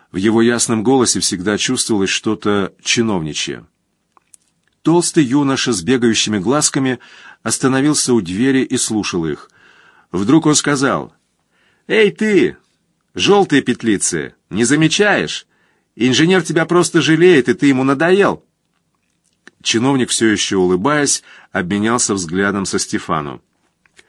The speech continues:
«В данном случае как раз ты третий лишний», — сказал он толстому юноше. Все трое, кто спокойно, кто насмешливо, по-разному улыбаясь, изучали друг друга.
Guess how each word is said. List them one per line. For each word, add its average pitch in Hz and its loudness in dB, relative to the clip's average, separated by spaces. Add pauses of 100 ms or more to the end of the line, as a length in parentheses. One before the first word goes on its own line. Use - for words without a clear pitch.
(720)
«В 90 -2
данном 117 0
случае 127 -2
как 117 -2
раз 120 -2
ты 170 2
третий 92 0
лишний», — 82 -2 (320)
сказал 98 -2
он 123 0
толстому 98 -2
юноше. 80 -4 (1200)
Все - 0
трое, 180 4
кто 170 2
спокойно, 143 0
кто 120 -2
насмешливо, 117 0
по-разному 101 -2
улыбаясь, 98 -2 (120)
изучали 110 -2
друг 98 -6
друга. 82 -4